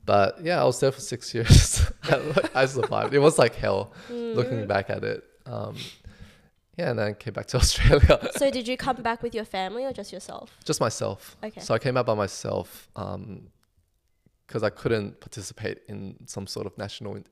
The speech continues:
Speaker 1: exam there, so I couldn't go to senior high.
Speaker 2: Mm.
Speaker 1: So I had to just leave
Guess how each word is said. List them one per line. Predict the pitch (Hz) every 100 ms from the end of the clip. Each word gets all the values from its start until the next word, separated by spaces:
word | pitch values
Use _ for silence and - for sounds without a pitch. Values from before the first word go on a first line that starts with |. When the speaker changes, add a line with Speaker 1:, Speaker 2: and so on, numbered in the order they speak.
| 113
Speaker 1:
exam | - - 107 117
there, | 135
so | 165 101
I |
couldn't | 101 104
go | 107
to | - 104
senior | - 101 95
high. | - 110 131 -
Speaker 2:
Mm. | 247 240 226 _ _ -
Speaker 1:
So | -
I |
had | 101
to | -
just | 98 107 - - _ -
leave | 104 98 -